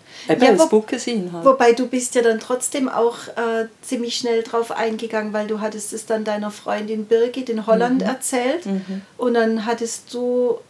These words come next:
Speaker 2: mich angerufen und hast gesagt, „Du, der Birgit, der ging's ganz ähnlich wie dir.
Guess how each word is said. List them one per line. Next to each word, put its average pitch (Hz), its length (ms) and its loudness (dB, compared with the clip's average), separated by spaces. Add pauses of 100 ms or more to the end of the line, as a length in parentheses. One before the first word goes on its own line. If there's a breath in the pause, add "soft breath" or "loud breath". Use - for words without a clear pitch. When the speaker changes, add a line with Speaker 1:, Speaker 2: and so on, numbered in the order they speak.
(260)
Speaker 2:
mich 240 320 -8
angerufen 226 520 0
und 220 60 -2
hast 220 100 -6
gesagt, 220 320 -8
„Du, 269 160 0 (600)
der 233 100 6
Birgit, 240 360 6
der 226 100 4
ging's 220 300 -6
ganz 220 240 0
ähnlich 202 460 -6
wie 220 80 -6
dir. 202 320 -2